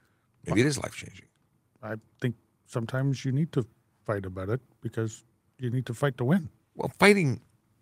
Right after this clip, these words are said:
Speaker 1: is motivation to
Speaker 2: Not fight, fight, but,
Speaker 1: I mean,
Speaker 2: you
Speaker 1: I
Speaker 2: know.
Speaker 1: think he's talking about sparring.
Speaker 2: Yeah.
Speaker 1: Uh, when people actually used to fight instead of whine.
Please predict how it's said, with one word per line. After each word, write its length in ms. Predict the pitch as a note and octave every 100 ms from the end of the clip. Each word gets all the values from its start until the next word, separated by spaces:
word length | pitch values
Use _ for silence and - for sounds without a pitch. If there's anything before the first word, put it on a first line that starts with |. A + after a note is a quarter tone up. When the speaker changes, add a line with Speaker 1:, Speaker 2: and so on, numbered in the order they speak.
| _ - G#2+
Speaker 1:
is 120 | F2+
motivation 560 | A#2+ G2 G#2+ F#2+ F#2+
to 220 | - E2 -
Speaker 2:
Not 220 | F#3+ -
fight, 240 | - C3+ -
fight, 280 | - G2+ A2 -
but, 100 | F#2+
Speaker 1:
I 80 | E2+
mean, 200 | - - G#1 C3+
Speaker 2:
you 160 | C#3+
Speaker 1:
I 20 |
Speaker 2:
know. 60 | E3+
Speaker 1:
think 100 | A#2
he's 160 | C3 A2+
talking 240 | A2+ G#2
about 220 | F2 D#2+ - - -
sparring. 380 | - D2+ D2+ D2+
Speaker 2:
Yeah. 260 | - - - - - - - - - -
Speaker 1:
Uh, 340 | G2 D#2 D2+ D#2 - -
when 200 | F#2+ G2
people 220 | A2+ F2+
actually 240 | E2 -
used 140 | E2 -
to 60 |
fight 260 | - E2+ C#2
instead 200 | - D#2+
of 60 | C#2+
whine. 320 | C#2+ D2